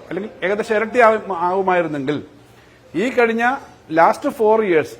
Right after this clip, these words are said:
അതിപ്പോ ഈ വർഷം കഴിയുമ്പോൾ അഞ്ച് വർഷമാവും ഈ ഗവൺമെന്റിന്റെ കാലം, രണ്ടാം ഗവൺമെന്റിന്റെ കാലത്ത് അഞ്ച് വർഷം കൊണ്ട് ആ കടം ഇരട്ടിയാവുന്നില്ലെന്ന് മാത്രമല്ല, അറുപത് ശതമാനത്തിനടുത്തേക്ക് ആ വർധന വരുന്നുള്ളൂ. എന്നുവെച്ചാൽ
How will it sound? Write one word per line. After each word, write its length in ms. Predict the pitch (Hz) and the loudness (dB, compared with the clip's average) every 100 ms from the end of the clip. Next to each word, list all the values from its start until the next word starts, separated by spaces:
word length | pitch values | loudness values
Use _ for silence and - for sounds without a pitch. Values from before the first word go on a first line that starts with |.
| - | -8
അതിപ്പോ 200 | 185 190 | -6 -2
ഈ 100 | 214 | 0
വർഷം 340 | 233 226 226 220 | 2 2 -2 0
കഴിയുമ്പോൾ 240 | 208 214 | 0 2
അഞ്ച് 200 | 202 202 | 0 2
വർഷമാവും 400 | 208 185 131 107 - 180 | 2 2 -4 -4 -10 -8
ഈ 120 | 208 | 0
ഗവൺമെന്റിന്റെ 420 | 202 196 190 185 | 2 2 0 -2
കാലം, 200 | 139 131 | -2 -2
രണ്ടാം 220 | 143 180 | -2 -2
ഗവൺമെന്റിന്റെ 300 | 185 185 180 | -2 -4 -4
കാലത്ത് 360 | 147 165 - 175 - - - - - | -4 -6 -10 -14 -14 -20 -20 -20 -2
അഞ്ച് 280 | 139 190 254 | -2 0 0
വർഷം 300 | 247 - 208 | 0 0 -4
കൊണ്ട് 340 | 208 202 233 - | -4 -2 -4 -4
ആ 280 | 160 190 208 | 0 0 0
കടം 340 | 190 175 214 311 - - - _ - | 0 2 2 -2 -14 -20 -20 _ -4
ഇരട്ടിയാവുന്നില്ലെന്ന് 800 | 147 175 254 254 254 254 254 247 | -2 0 6 8 6 4 2 4
മാത്രമല്ല, 380 | 220 202 175 | 4 2 4
അറുപത് 420 | 190 175 190 233 233 | 6 6 4 0 0
ശതമാനത്തിനടുത്തേക്ക് 1200 | 214 202 208 208 220 226 240 214 175 185 196 262 - - - - - | -2 0 0 0 0 -4 -4 -4 -2 -4 -6 -6 -12 -20 -20 -20 -4
ആ 100 | 180 | 2
വർധന 320 | 175 165 190 | 2 0 -2
വരുന്നുള്ളൂ. 340 | 170 147 135 | -4 -4 -8
എന്നുവെച്ചാൽ 200 | 143 196 | -4 -4